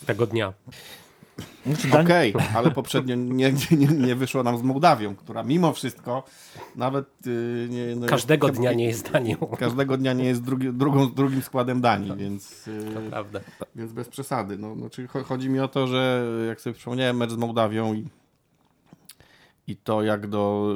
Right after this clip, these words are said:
Speaker 1: pozycji strzeleckiej głównie dochodził, y, Polański, który nie ma do tego żadnych predyspozycji, no to, to była ta różnica, że tutaj dochodzili do, do, do pozycji strzeleckiej Zieliński i Klich, którzy predyspozycje do tego mają.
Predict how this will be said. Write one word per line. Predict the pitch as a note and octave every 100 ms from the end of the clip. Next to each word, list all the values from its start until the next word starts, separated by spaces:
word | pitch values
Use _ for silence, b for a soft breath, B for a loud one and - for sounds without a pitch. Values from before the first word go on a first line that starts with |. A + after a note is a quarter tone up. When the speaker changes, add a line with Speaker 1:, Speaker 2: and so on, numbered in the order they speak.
| G2 _
Speaker 1:
pozycji | - G#2+ -
strzeleckiej | A2 - G#2 - G#2+
głównie | G2+ G#2 G2+
dochodził, | G2+ G2+ G2+ G2+ G2+ G2+ G2+ G2 G2
y, | G#2
Polański, | - G#2+ G2 F#2 -
który | G2+ - G2+
nie | G2+
ma | G2+
do | G2+
tego | G#2 G#2
żadnych | G#2 G2+ G2
predyspozycji, | G2+ G2 - G#2+ G2 - G#2 G#2+ b b b b b b -
no | A2+
to, | - A#2
to | -
była | A#2 A2+
ta | A2+
różnica, | A#2 B2 A#2 -
że | F2+
tutaj | F2+ G2 G2+
dochodzili | G2 G#2 G2 G2
do, | G2 G2
do, | G2 G2+ G2
do | G#2 G2+ G2+ G2+ G2+
pozycji | G#2 G2 G#2
strzeleckiej | - G2+ G2 G#2+
Zieliński | G#2+ G2 G2 - G#2+
i |
Klich, | G2+ B2+ G#2
którzy | - G2+ F#2+ G2 F#2+
predyspozycje | G2 G2 - G2 - F#2+
do |
tego | G#2 G#2+
mają. | A#2+ G2+ F2